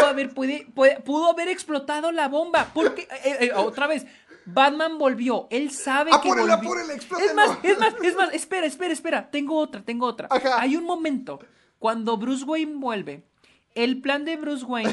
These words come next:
Speaker 2: <laughs>
Speaker 1: es de que lo atrapen y que lo, y, y, y darle la madre esa a Gordon, ¿te acuerdas? O, o al-, algo le dice a Fox y a Marion Cotillard,
Speaker 2: Ni me
Speaker 1: ¿te
Speaker 2: acuerdo,
Speaker 1: acuerdas?
Speaker 2: ni me acuerdo, ¿qué?
Speaker 1: O, a, a, no, haz de cuenta que el güey hace que lo atrapan.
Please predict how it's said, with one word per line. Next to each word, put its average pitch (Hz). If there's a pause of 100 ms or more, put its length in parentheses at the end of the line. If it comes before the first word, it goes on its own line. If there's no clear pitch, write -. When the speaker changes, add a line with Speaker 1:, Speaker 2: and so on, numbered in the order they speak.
(100)
Speaker 2:
<laughs> -
Speaker 1:
es 202
de 233
que 220
lo 175
atrapen 247 (580)
y 208
que 208
lo, 190
y, 190
y, 190
y 202
darle 202
la 226
madre 185
esa 202
a 202
Gordon, 190
¿te 147
acuerdas? 208
O, 190
o 170
al-, 190
algo 202
le 240
dice 202
a 214
Fox 208
y 208
a 196
Marion 165
Cotillard, 165
Speaker 2:
Ni 107
me 98
Speaker 1:
¿te 131
Speaker 2:
acuerdo, 202
Speaker 1:
acuerdas? 147
Speaker 2:
ni 131
me 120
acuerdo, 131
¿qué? 156 (300)
Speaker 1:
O, 190 (600)
a, 190
a, -
no, 240
haz 240
de 269
cuenta 294
que 294
el 202
güey 202
hace 220
que 226
lo 190
atrapan. 185